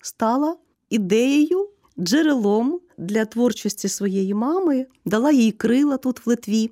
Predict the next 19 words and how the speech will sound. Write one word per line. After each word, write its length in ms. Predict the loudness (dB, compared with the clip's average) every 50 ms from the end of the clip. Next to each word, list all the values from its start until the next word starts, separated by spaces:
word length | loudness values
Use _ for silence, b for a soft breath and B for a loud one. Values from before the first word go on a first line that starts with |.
| _ _ -4
дала 260 | -2 0 2 4 4
можливість 560 | 4 4 2 2 2 2 2 2 0 0 -2
розкритися 580 | -2 -2 -2 -2 -4 -2 -2 -4 -4 -4 -6 -4
по-новому 640 | -2 -2 0 0 0 0 0 2 2 2 2 0 0 -2
і 80 | -4
написати 540 | -2 -2 -2 -4 -6 -2 -2 -2 -2 -2 -6
першу 440 | -4 -2 -2 -2 -2 -2 -6 -8 -6
книжку, 440 | -4 -2 -2 -2 -4 -6 -8 -12 -10
тому 240 | -6 -6 -4 -4
що 180 | -6 -6 -8 -8
для 240 | -4 -2 -2 -4 -4 -2
Ірини 400 | -2 0 0 2 4 4 4 2 2
Голуб, 360 | 0 0 0 0 0 -4 -4 B B B B B
окрім 340 | -6 -4 -2 0 0 0 2
того, 220 | 0 0 0 -2
що 220 | -4 -4 -6 -4
вона 180 | -2 0 0 0
є 180 | 0 0 0 0
видавчинею, 720 | 0 -2 -2 -4 -4 -4 -2 2 2 4 4 4 2 0